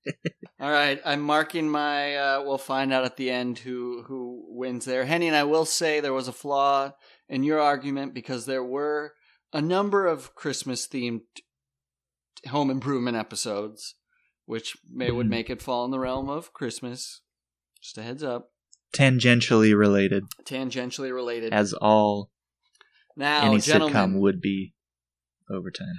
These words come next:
Speaker 1: here <laughs> is number three, which perhaps I'll shorten it,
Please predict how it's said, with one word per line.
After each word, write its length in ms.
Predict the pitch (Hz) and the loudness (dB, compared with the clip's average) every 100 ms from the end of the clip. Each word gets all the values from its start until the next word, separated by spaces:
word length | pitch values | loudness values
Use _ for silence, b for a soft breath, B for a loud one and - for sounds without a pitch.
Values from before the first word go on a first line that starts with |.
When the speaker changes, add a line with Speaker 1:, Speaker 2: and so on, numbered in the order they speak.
| - | -14
Speaker 1:
here 240 | - 165 180 | -2 2 4
<laughs> 160 | - 220 | 4 2
is 280 | 185 151 165 | 2 -4 0
number 400 | 180 180 180 170 | 0 2 0 -2
three, 720 | - - 151 143 120 117 120 b b b | -4 -4 -2 0 -2 -4 -10 b b b
which 260 | 143 - | -4 -4
perhaps 580 | - 139 156 156 151 - 160 | -4 -2 2 2 0 -4 0
I'll 140 | 151 | 0
shorten 480 | - 170 180 - 127 | 0 -2 0 0 -2
it, 180 | 120 | -4